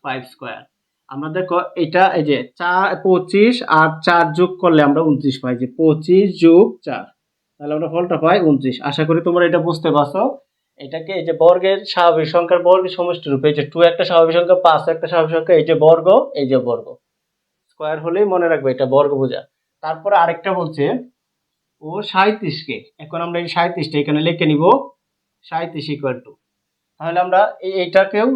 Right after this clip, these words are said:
সাঁইত্রিশকেও সেম ভাবে করব। দেখো, আমরা লিখবো সাঁইত্রিশ থেকে প্রথমে এক বিয়োগ করব, বর্গ সংখ্যাগুলো বিয়োগ করতে হবে, অন্য কোনো সংখ্যা বিয়োগ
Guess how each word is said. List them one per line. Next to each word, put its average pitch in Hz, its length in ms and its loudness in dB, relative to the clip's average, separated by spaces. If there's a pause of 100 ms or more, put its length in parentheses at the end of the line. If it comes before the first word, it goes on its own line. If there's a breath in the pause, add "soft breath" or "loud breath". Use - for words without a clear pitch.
(140)
সাঁইত্রিশকেও 190 580 0
সেম 180 240 2
ভাবে 185 180 4 (120)
করব। 135 200 2 (200)
দেখো, 135 240 0 (1200)
আমরা 147 140 -14
লিখবো 175 280 -10
সাঁইত্রিশ 185 360 -2
থেকে 185 180 -4 (100)
প্রথমে 185 300 -2
এক 180 180 2
বিয়োগ 175 200 -6 (100)
করব, 139 180 -2 (300)
বর্গ 202 180 4 (120)
সংখ্যাগুলো 160 360 0 (100)
বিয়োগ 175 220 -2
করতে 160 180 -8
হবে, 143 180 -6
অন্য 180 140 -2 (140)
কোনো 151 160 2 (180)
সংখ্যা 156 260 -2
বিয়োগ 143 160 2